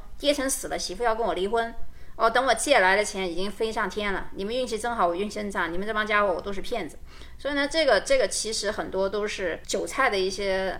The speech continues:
抱怨了。其实很多时候一样东西也能解，就是行为经济学，就是你的心理活动。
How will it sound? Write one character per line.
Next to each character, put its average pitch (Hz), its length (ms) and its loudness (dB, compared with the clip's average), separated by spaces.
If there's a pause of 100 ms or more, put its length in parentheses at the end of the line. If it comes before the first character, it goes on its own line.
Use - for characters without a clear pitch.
(140)
抱 196 260 8
怨 185 200 0
了。 151 80 -8
其 202 160 -6
实 240 100 2
很 190 220 -2
多 226 120 0
时 214 160 -4
候 214 300 0
一 220 100 -2
样 262 200 6
东 262 120 4
西 262 120 -2
也 196 100 0
能 175 180 -2
解， 175 200 -2
就 208 140 -8
是 220 340 -4
行 202 300 -6
为 254 80 -2
经 247 200 -8
济 220 80 -8
学， 170 160 -6
就 185 120 -2
是 226 100 -4
你 175 120 -4
的 160 120 -4
心 233 260 -4
理 185 80 -6
活 - 240 -8
动。 - 220 -6